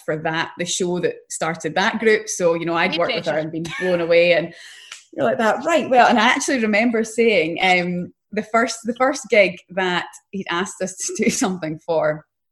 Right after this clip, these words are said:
Speaker 1: Stuart had said it's, uh, he'd, he'd given me details. It was a night gig. It was a, a, an evening gig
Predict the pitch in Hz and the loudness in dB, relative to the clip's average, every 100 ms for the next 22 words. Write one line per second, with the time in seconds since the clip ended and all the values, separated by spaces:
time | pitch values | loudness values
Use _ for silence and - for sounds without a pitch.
0 | _ - - 202 202 233 - 185 170 165 | _ -14 -2 0 2 0 -4 -2 0 0
1 | 165 175 165 - 175 160 160 156 135 165 | 0 -4 -6 -4 0 2 4 2 0 -6
2 | - 151 202 214 190 175 151 151 147 151 | -10 -8 -6 -2 -2 -2 -6 -6 -8 -8
3 | 143 151 156 156 151 170 175 170 - 151 | -8 -8 -10 -8 -6 -4 -4 -4 -4 -4
4 | 156 147 143 139 147 - _ 170 165 165 | -4 -8 -8 -8 -10 -10 _ -6 -4 -4
5 | 156 160 147 | -4 -4 -6